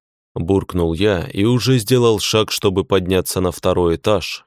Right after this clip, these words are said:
как замер, увидев наверху сразу две фигуры. И тут впору было выругаться второй раз.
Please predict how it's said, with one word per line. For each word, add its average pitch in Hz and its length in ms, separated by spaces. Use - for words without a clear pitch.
как 87 260
замер, 92 560
увидев 131 520
наверху 139 460
сразу 107 420
две 92 200
фигуры. 98 560
И 92 80
тут 92 240
впору 95 540
было 95 320
выругаться 123 680
второй 95 480
раз. 87 440